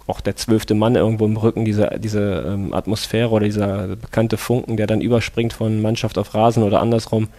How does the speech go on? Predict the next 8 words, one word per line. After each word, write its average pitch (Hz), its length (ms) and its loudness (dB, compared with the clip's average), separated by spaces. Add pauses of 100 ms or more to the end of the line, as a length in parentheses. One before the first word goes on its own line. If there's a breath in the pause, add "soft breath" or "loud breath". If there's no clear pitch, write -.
(720 loud breath)
oder 104 320 2
halt 104 380 4 (460)
im - 120 0
Erfolgsfall 104 600 0
irgendwo 107 500 2
irgendwelche 110 400 0
Feiern, 113 420 0 (1120 loud breath)
äh, 98 380 0